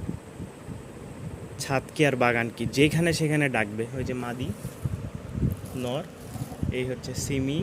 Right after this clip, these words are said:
নর মাদি। তো আলহামদুলিল্লাহ দোয়া করেন সবাই, ভাই নতুন নিচ্ছে। এই যে আলহামদুলিল্লাহ সিরাজগঞ্জ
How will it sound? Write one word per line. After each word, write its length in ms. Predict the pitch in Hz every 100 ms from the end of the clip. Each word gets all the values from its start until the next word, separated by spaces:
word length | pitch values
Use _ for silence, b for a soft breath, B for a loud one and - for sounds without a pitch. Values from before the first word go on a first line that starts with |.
| 233 - 123 120
নর 200 | 135 - - 117
মাদি। 240 | 107 101 107 - - - - -
তো 40 | 123
আলহামদুলিল্লাহ 480 | 120 127 123 123 123 131
দোয়া 160 | 139 139
করেন 220 | 127 143 220 - - - - - - - - - -
সবাই, 260 | 123 113 143 - - 117
ভাই 180 | 117 120 120
নতুন 240 | 117 123 120 - - 135
নিচ্ছে। 360 | 123 - - 165 - - - - - - - - - - - - - 117
এই 60 | 110
যে 80 | 170 - - - - - - - - - _ - - - - 135
আলহামদুলিল্লাহ 580 | 135 139 135 123 117 127 -
সিরাজগঞ্জ 640 | 143 127 120 120 127 175